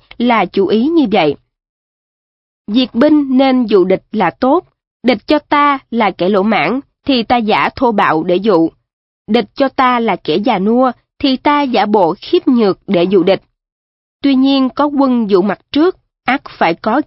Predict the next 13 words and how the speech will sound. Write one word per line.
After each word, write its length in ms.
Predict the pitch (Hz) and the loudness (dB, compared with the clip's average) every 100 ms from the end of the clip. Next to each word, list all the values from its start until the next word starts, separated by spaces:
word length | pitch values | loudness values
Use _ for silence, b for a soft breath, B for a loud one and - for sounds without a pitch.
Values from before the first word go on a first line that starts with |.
| - | -2
kỳ 160 | 226 | -2
binh 320 | 175 208 214 202 - | 0 0 0 -4 -4
để 100 | 175 | -2
đánh 280 | 202 254 349 | -2 -2 -2
mặt 100 | 277 | -2
sau 380 | - 254 240 220 - - | -2 0 0 -2 -8 -4
thì 180 | 220 | -2
mới 140 | 156 180 | 0 -2
thắng. 360 | 247 214 277 370 _ _ _ _ _ - | -4 -2 -2 -6 _ _ _ _ _ -2
Trương 160 | 320 | 0
Phi, 340 | 294 - 302 285 269 | 0 0 0 -2 -2
Hoàng 220 | 226 185 185 | 0 0 -2
Trung 240 | - 277 | -2 0